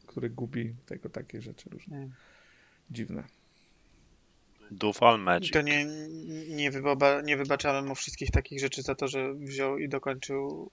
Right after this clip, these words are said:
Speaker 2: Duke Nukem Forever? Myślałem, że to jest taki get out
Speaker 3: Aha.
Speaker 2: of jail free card na, do końca świata.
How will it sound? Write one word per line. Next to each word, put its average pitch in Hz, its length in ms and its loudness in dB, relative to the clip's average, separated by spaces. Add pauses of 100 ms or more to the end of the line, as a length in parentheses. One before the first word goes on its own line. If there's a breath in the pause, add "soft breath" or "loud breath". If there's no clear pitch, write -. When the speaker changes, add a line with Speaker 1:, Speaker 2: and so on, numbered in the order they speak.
(100)
Speaker 2:
Duke 143 280 -6
Nukem 139 240 -6
Forever? 147 340 0 (500)
Myślałem, 143 280 -2
że 160 80 -10
to 147 120 4
jest 135 140 2
taki 143 320 2 (320 loud breath)
get 151 180 10
out 147 180 12
Speaker 3:
Aha. 139 80 6
Speaker 2:
of 131 80 -2
jail 143 180 6
free 143 260 2
card - 480 -2
na, 139 280 -4 (340)
do 156 340 -6
końca 135 280 -4
świata. 135 400 -2